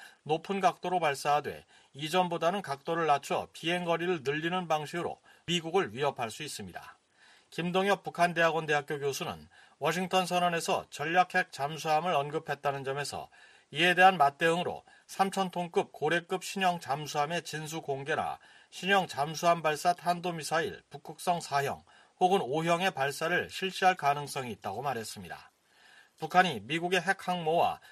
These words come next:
전략 핵 잠수함을 겨냥한 핵 어뢰 사용 훈련으로 대응할 것이라는 전망도 나옵니다.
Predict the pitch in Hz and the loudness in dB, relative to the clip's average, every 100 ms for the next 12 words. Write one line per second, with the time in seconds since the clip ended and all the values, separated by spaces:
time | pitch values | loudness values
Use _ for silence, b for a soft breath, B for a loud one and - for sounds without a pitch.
0 | B - 143 175 175 185 - 127 151 151 | B -6 2 4 4 2 -4 -8 -6 -2
1 | 160 156 165 147 143 165 98 - B B | 0 0 -2 -2 -2 0 -2 -8 B B
2 | 196 185 120 143 170 175 - 175 175 165 | -2 0 2 2 4 2 2 -2 -2 -4
3 | 165 156 151 151 180 143 135 151 147 139 | -4 -2 -2 -2 -4 -2 -2 0 -2 -2
4 | 131 - 135 156 165 135 131 117 110 139 | -6 -4 -4 -4 -6 -6 -4 -6 -4 -4
5 | 110 90 78 - | -4 -6 -14 -18